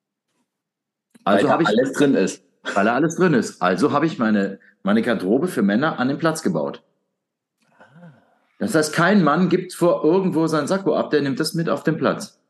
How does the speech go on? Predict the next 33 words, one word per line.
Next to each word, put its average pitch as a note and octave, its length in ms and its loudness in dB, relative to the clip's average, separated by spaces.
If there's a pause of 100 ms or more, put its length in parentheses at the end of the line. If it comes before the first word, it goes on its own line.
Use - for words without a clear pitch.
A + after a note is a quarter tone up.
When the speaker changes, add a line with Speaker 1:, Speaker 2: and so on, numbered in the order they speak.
(140)
Speaker 2:
Ist - 180 0
so. A2 320 0
In G#2+ 100 2
jedem B2+ 180 4
Restaurant. C#3+ 580 0
Das G#2+ 100 0
ist - 100 -4
die A#2+ 100 6
Jacke B2+ 140 4
Speaker 1:
Jedem D#3+ 220 4
Speaker 2:
des D3+ 120 2
Lebens. D#3+ 240 0
Speaker 1:
Restaurant. - 220 -2
Speaker 2:
Alles C#3 200 2
drin. D3+ 320 0 (180)
Speaker 1:
Genau. C#3+ 160 4
Speaker 2:
Ja, F#2 100 -2
genau. - 180 -8 (300)
Speaker 1:
Das A#2 120 4
sind E3+ 140 4
so E3 120 4
Sachen, E3 600 0
weißt D#3+ 180 2
du, F3+ 60 4
das, D#3+ 240 0
und C#3+ 140 0
das F#3 160 2
sind F3+ 100 2
so B2+ 120 2
Sachen. F2+ 360 0
So, G#2 180 0
dann, A#2+ 280 0
äh, B2 300 2